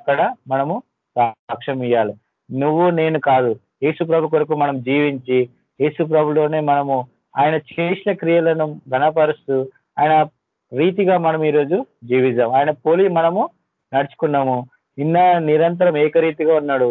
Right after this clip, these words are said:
యుగ యుగంలో ఒకటే రీతిగా ఉన్న దేవుడు. So మనం కూడా ఒకటే రీతిగా ఉండి ఒకటే రీతిగా మనం ఈరోజు దేవుని యొక్క సేవలు మనము ఆరంభిద్దాం. దేవుని యొక్క సేవలో ఇంకా ముందుకు సాగుదాము. ప్రతి ఒక్క శక్తితో, పరిశుద్ధ శక్తితో మనము ముందుకు సాగుదాం.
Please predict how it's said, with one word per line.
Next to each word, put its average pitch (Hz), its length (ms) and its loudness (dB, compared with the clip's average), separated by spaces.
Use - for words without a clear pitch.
యుగ 135 240 -2
యుగంలో 180 380 0
ఒకటే 165 360 -2
రీతిగా 170 280 -2
ఉన్న 160 100 -2
దేవుడు. 131 280 0
So 165 60 0
మనం 165 160 2
కూడా 196 160 2
ఒకటే 180 280 0
రీతిగా 165 320 0
ఉండి 123 180 0
ఒకటే 175 380 0
రీతిగా 175 300 2
మనం 156 240 0
ఈరోజు 139 320 0
దేవుని 160 240 2
యొక్క 160 160 -2
సేవలు 143 680 -2
మనము 143 240 -2
ఆరంభిద్దాం. 120 640 0
దేవుని 147 200 0
యొక్క 151 220 -2
సేవలో 143 240 2
ఇంకా 147 240 0
ముందుకు 151 280 -2
సాగుదాము. 131 460 0
ప్రతి 135 220 -2
ఒక్క 147 120 0
శక్తితో, 151 400 -4
పరిశుద్ధ 139 400 -2
శక్తితో 143 520 -6
మనము 135 240 -2
ముందుకు 131 320 -2
సాగుదాం. 123 360 2